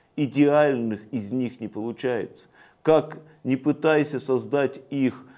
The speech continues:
э, неким предметом, вожделенным предметом для подражания, не получается. И трудно себе представить так, э, чисто, э,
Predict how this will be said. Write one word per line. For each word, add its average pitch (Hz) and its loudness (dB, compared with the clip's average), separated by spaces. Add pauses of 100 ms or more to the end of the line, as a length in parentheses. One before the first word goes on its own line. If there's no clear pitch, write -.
(180)
э, 107 -4
неким 127 -2
предметом, 127 -2
вожделенным 127 -2
предметом 123 -4
для 123 0
подражания, 123 -2
не 143 -2
получается. 143 -4 (400)
И 127 2
трудно 147 2
себе 135 0
представить 135 0
так, 113 -4
э, 104 -2 (120)
чисто, 117 -2 (300)
э, 104 -4